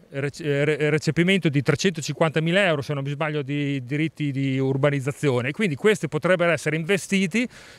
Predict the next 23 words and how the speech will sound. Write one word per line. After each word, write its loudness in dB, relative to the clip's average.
nel, 0
ehm, 0
nel, 0
diciamo, -2
nel, 0
eh, 0
ridimensionare -2
tutto -2
il 0
problema 2
che -4
c'è 0
nella -2
vallata 0
di -6
Te-, -2
di -2
Talacchio, -2
che 0
è -2
quella 0
dei, -4
dei, -6